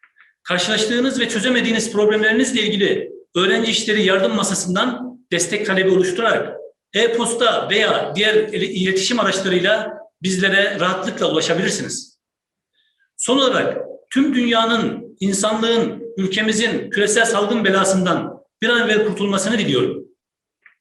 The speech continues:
İki bin yirmi iki bin yirmi bir bahar dönemi eğitim öğretim sürecimizin devletimiz, milletimiz, üniversitemiz ve siz değerli mensuplarımız adına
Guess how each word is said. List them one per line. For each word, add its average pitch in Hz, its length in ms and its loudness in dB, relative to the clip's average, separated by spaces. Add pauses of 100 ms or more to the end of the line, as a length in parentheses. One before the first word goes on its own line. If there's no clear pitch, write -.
(680)
İki 196 260 -4
bin 233 120 0
yirmi 226 340 0
iki 254 340 -4
bin 220 100 0
yirmi 214 260 0
bir - 300 0 (240)
bahar 190 320 2
dönemi 214 320 0
eğitim 214 520 0
öğretim 208 340 2
sürecimizin 190 880 0 (200)
devletimiz, 214 800 0 (220)
milletimiz, 196 760 -2 (220)
üniversitemiz 220 920 0 (180)
ve 208 280 2
siz - 340 0
değerli 220 240 2
mensuplarımız 208 680 0
adına 170 440 0